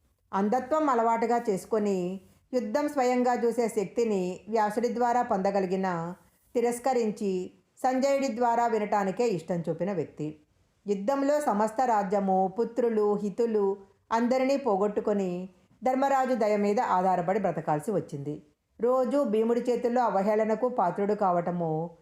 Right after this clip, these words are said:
విధిగా ప్రాప్తించిన ఒకప్పటి రాజు. తన కొడుకుల శ్రాద్ధకర్మల దానాలకు వారిని చంపిన పాండవుల వద్దనే చేయి చాపాల్సిన పరిస్థితి. ఇంకా చావలేదా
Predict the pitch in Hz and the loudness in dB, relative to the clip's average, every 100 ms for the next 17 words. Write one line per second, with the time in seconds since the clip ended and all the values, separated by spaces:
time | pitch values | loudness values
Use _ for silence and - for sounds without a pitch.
0 | _ _ - 269 262 254 262 247 196 - | _ _ -6 -2 2 2 2 0 0 0
1 | 202 226 240 190 151 151 175 180 165 143 | -2 0 0 0 0 -2 -2 -4 -2 -4
2 | 139 156 - _ _ _ _ - 254 269 | -6 -10 -14 _ _ _ _ -2 0 2
3 | 269 269 294 285 262 226 247 254 240 247 | 0 0 0 0 0 0 0 0 0 0
4 | 214 208 208 208 202 202 185 180 185 - | 2 0 2 2 2 0 -2 -2 -6 -14
5 | _ - 247 262 262 262 247 254 262 254 | _ -2 0 2 0 0 0 0 0 2
6 | 220 208 220 220 214 196 208 240 240 202 | 0 2 2 2 2 0 0 0 0 0
7 | 196 196 165 170 160 170 160 139 127 - | 0 0 0 0 -2 -2 -4 -4 -8 -12
8 | 139 147 - _ _ _ - 185 185 240 | -10 -12 -12 _ _ _ -10 -6 -2 0
9 | 262 262 220 233 233 226 220 214 | 0 2 2 2 2 2 2 0